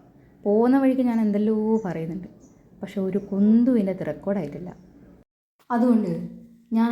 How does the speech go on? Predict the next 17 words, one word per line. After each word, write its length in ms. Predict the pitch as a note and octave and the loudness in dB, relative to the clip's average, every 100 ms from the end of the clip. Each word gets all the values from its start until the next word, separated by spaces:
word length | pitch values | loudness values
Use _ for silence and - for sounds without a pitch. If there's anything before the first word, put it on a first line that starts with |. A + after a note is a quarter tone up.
| G#3+ | 0
എൻ്റെ 160 | F3 D#3+ | -2 -2
വോയിസ് 280 | E3 E3 E3+ | -2 -4 -6
അങ്ങ് 180 | D#3 D#3 | -6 -6
റെക്കോർഡ് 320 | D3+ F#3 F3 | -6 -4 -2
ചെയ്തിട്ടാന്ന് 400 | D#3+ D3 D3 C#3+ | -2 -4 -4 -4
വിചാരിച്ചു. 320 | C#3+ C#3+ C#3+ - - _ _ _ _ _ _ _ _ _ _ _ F#3 | -4 -6 -10 -16 -20 _ _ _ _ _ _ _ _ _ _ _ -6
നമ്മുടെ 260 | F3+ F#3+ F#3+ | -2 -2 -4
ഈ 60 | F#3+ - | -6 -6
സണ്ണി 280 | F#3 E3 F3 G3+ | -4 -2 0 0
ഡോക്ടർ 220 | G3 G#3 G3 | 0 0 -2
പറഞ്ഞ 180 | E3+ F3 | -2 -2
പോലെ 180 | F3 D#3+ C#3 - - - _ G#3+ | -2 -4 -8 -12 -18 -20 _ 0
ഹരിക്കുമ്പോഴും 560 | A3 A#3+ C#4+ D4 D#4 C#4 | 0 2 2 4 4 4
കുടിക്കുമ്പോഴും 520 | B3 B3 A#3 B3 A#3+ - - G3+ | 2 2 0 0 0 -4 -6 -6
ഉത്തരം 260 | - A#3 C4+ | -2 -2 0
ശരിയാണെന്ന് 400 | B3+ B3+ B3+ C4 | -2 0 0 2
കണ്ടാ 220 | A#3+ A3+ | 4 2